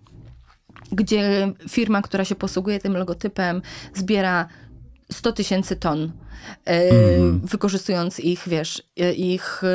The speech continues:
Speaker 1: logotyp na
Speaker 2: Tak.
Speaker 1: swoich takich, e, workach do zbiórek.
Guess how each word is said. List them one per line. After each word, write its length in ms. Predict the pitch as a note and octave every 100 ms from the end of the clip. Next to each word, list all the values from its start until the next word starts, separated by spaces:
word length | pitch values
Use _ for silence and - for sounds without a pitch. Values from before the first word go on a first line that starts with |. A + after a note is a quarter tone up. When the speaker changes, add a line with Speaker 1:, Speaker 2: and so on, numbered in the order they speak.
| F3+
Speaker 1:
logotyp 460 | F3+ F#3 F3+ F3 -
na 380 | E3+ E3 E3+ F3+
Speaker 2:
Tak. 100 | G3
Speaker 1:
swoich 320 | F#3 F3 F3
takich, 440 | E3+ - F3 E3 -
e, 540 | F3+ F3 - F3 F3
workach 360 | F3 F3+ D#3+ E3
do 120 | F3
zbiórek. 480 | F3 D#3+ E3+ G#3